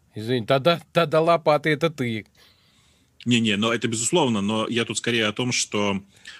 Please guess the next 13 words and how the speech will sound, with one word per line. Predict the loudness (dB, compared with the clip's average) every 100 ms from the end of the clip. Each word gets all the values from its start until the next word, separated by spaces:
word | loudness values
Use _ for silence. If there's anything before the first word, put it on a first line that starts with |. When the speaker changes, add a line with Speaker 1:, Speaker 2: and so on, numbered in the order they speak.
| _
Speaker 2:
э, | -8 -4 -2 -4
для | -4 -2
Телеграма | 0 0 0 0 -2 -6
будет | -6 -4 -4 -4
это | -6
вполне | -6 -4 -2 0
себе | -2 -2 -2 0 -2
посильная | -2 -4 -2 -2 -2
задача | -2 -4 2 4
Speaker 1:
Да-да. | 4
Speaker 2:
автоматизировать | 2 0 -4 -2 -2 -2
приём | -4 -4 -2 -4
денег. | -8 -14 -20